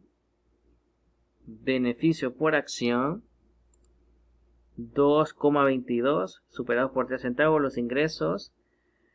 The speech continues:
novecientos setenta y seis coma cincuenta y ocho millones que están saliendo en línea con los analistas y la acción está cayendo tres por ciento en este momento.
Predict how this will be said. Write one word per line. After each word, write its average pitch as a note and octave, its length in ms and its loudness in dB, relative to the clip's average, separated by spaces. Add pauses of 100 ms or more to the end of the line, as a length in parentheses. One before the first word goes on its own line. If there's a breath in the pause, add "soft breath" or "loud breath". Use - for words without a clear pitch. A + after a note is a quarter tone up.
(320)
novecientos C3 480 2
setenta C#3+ 460 0
y B2+ 40 0
seis C#3 220 -2
coma C#3+ 240 -2
cincuenta B2+ 640 -2
y A#2 140 -2
ocho D3 340 -2
millones C3+ 520 -2
que B2+ 100 -10
están B2 180 -8
saliendo C3 540 -2
en A#2 280 0
línea C#3+ 380 0
con C3 160 -4
los C3+ 220 -4
analistas B2+ 560 -4
y A#2+ 60 -2
la A2+ 100 0
acción B2 260 -4
está B2+ 220 -8
cayendo A#2+ 480 -4
tres A#2 200 -6
por A2+ 220 -4
ciento A#2 340 -6
en A2 100 -4
este A2 260 -8
momento. G2 540 -8